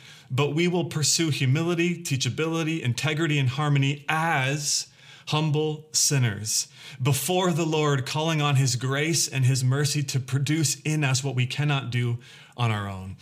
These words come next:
You are qualified by the humble pursuit of the mercy and grace of Jesus. Like Paul, you have received that mercy, so that in you, the worst of sinners,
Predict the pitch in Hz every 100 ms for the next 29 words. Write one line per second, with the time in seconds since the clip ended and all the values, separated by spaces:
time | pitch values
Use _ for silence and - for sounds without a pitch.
0 | - - 143 185 175 175 - 147 143 143
1 | - 110 104 104 101 _ _ _ _ _
2 | _ _ _ _ _ _ _ _ _ _
3 | - 135 135 135 - 156 156 165 156 135
4 | - 135 127 127 110 117 131 127 139 123
5 | 113 110 120 127 170 127 101 - 127 135
6 | 131 160 135 131 143 131 131 - 135 117
7 | 104 113 104 - 110 117 _ _ - -
8 | _ _ _ - 143 147 151 170 165 143
9 | 123 139 160 - 170 - 143 113 104 -